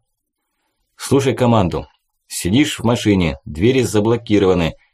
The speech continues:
и если что, открывай огонь прямо через люк или амбразуры, но это только в случае явного нападения.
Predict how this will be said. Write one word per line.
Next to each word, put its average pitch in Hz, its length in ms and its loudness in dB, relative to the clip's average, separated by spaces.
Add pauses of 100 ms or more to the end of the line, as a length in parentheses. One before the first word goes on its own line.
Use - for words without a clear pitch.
(120)
и 82 80 -2
если 104 360 2
что, - 280 -2
открывай 101 680 2
огонь 110 340 2
прямо 101 340 2
через 87 360 -2
люк 110 240 0
или 90 100 2
амбразуры, 92 720 0 (340)
но 85 300 0
это 143 160 -2
только 123 360 0
в 107 60 0
случае 110 500 0
явного 98 440 2
нападения. 92 680 0